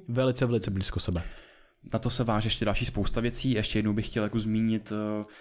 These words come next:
Speaker 2: elitní sportovce, který, u kterých se ukázalo, že právě pro ně, že jo, ta míra stresu je naprosto zásadní pro to, aby vytvořil jakýkoliv výkon.
Speaker 1: Hmm.
Speaker 2: Tam, když je člověk jako vyzenovaný, tak vlastně je to velice, velice těžký. A, ale co mě zaujalo,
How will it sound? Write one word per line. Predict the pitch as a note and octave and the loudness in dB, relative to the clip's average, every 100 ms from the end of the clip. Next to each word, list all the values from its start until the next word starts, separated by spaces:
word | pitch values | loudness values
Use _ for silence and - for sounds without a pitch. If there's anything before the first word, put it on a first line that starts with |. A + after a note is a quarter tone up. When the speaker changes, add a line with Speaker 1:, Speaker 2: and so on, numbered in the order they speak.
| - | -10
Speaker 2:
elitní | - A2 B2+ | -2 -2 0
sportovce, | B2 A2+ G#2+ G#2 - F2+ D#2+ - - - | -2 0 -2 -4 -4 -4 -4 -10 -16 -20
který, | - G#2+ G#2+ | -6 -2 -2
u | - | -2
kterých | A2 G#2 | -2 -2
se | - | -2
ukázalo, | A2 A2+ G2+ G2 G2+ | -2 -2 -2 -2 -2
že | G#2 | -4
právě | G#2 G2+ G2 G#2+ G#2+ - | -2 -2 0 -2 -2 -2
pro | A2 | 0
ně, | A2 F#2+ | 2 2
že | F2+ | 0
jo, | F#2 | -4
ta | F#2 | -2
míra | F2+ F#2+ F#2+ | -2 -2 -4
stresu | - F#2 - | -4 -4 0
je | G2+ | 0
naprosto | F#2 G2+ - | 0 -4 -4
zásadní | G2 F2+ - G2 G2 | -2 -2 -2 -2 -2
pro | G2 | -2
to, | G#2 | -2
aby | G2 | -2
vytvořil | G2 F#2+ G#2 G2+ | -4 -4 -4 -2
jakýkoliv | F#2+ F#2 G2+ G#2+ G2 | -2 -2 -4 0 -2
výkon. | G2 G2 G2 G2 | -2 -4 -4 0
Speaker 1:
Hmm. | G2+ F#2+ - | 2 0 -4
Speaker 2:
Tam, | F#2+ | -4
když | F#2+ | -4
je | - | -2
člověk | - G2+ - - - - - | 0 0 -2 -12 -18 -20 -16
jako | - G2+ | -12 -4
vyzenovaný, | G2 G2 G2+ G2 G2 F#2+ F#2+ G#2+ - - | 0 2 2 2 2 2 0 -4 -10 -12
tak | G2 | -8
vlastně | G2 F#2+ G2+ | -6 -4 -2
je | |
to | G2 G#2 | 0 -2
velice, | F#2+ G#2+ G2+ G2 - G2+ G2 G2 F#2+ - | -2 -2 0 -2 -2 2 2 2 0 -4
velice | G#2 G2+ A#2+ | -2 -2 -2
těžký. | A#2 G2+ - G2 - - - | -4 -6 -6 -10 -12 -18 -8
A, | - G2 G2+ G#2 | 0 2 2 0
ale | - A#2 | 0 -2
co | - A#2 | 0 0
mě | B2 E3+ - | 2 0 -2
zaujalo, | G#2 A#2 - D3+ G#2 - - | -2 0 2 2 2 0 -4